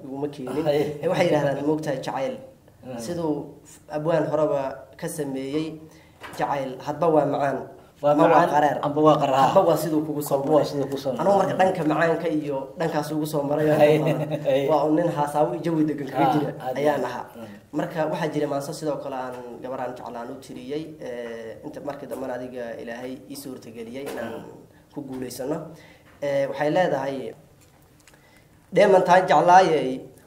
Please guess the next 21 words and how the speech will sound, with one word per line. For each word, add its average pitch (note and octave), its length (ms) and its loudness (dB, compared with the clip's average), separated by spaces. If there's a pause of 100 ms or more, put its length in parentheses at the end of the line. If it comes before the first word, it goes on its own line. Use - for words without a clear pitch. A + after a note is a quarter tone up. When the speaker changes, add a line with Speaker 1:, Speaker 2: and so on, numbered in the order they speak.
(140)
Speaker 1:
dhaayihii F3 500 2
naftaydaay, D#3+ 720 0 (420)
midabkaagan E3+ 680 2
dhiinka, D#3 400 2 (480)
dhabannada D#3 500 2
casaanka, D3+ 640 2 (540)
afka - 380 2
dhuxul D#3 320 0
madow D#3+ 320 8
yahay, C3+ 340 0 (300)
sanqaroorka E3 720 4
dheer F#3 280 6
iyo C3 260 -2 (300)
sunniyaasha D#3+ 720 2
kala D3 240 0
dhigan, B2+ 320 -6 (380)
timahaadan D3 680 0
dheere, D3+ 400 2 (380)
sii D#3 300 -4
dhaafay D3+ 400 2
dhabarkiyo D3+ 540 0